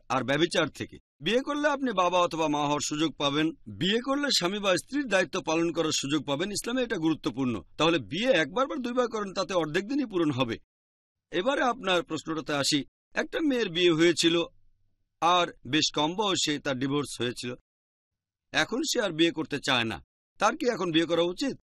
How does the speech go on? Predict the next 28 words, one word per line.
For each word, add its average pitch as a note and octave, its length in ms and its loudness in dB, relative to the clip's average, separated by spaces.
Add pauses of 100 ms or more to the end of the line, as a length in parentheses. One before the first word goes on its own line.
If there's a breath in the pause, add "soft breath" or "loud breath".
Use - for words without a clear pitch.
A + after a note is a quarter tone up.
(220)
যদি G#3+ 260 0
বয়স G#3 320 2
কম G#3+ 220 0
থাকে B3 200 -4
তাহলে - 240 -2
বিয়ে C#4+ 200 -4
করা C4 200 0
উচিত, E3+ 280 2 (520)
সেটাই A#3+ 300 0
ভালো। D#3+ 240 4 (280)
তবে - 180 2
তার - 200 -8
মনে A3+ 220 0
যদি G#3 260 -4
ভয় D3 300 0
থাকে, F#3 360 0 (720)
কোনো A#3+ 160 -2
রকম B3 260 -2
মানসিক E3+ 420 0 (120)
প্রভাব, D3+ 340 2 (460)
এরকম A#3 440 0 (420)
বিভিন্ন E3 360 -2 (160)
সমস্যা, C#3+ 460 -4
আর G#3+ 80 -4
সে E3+ 160 -4
যদি D3+ 220 -4
বিয়ে C#3+ 280 0
না C#3+ 200 0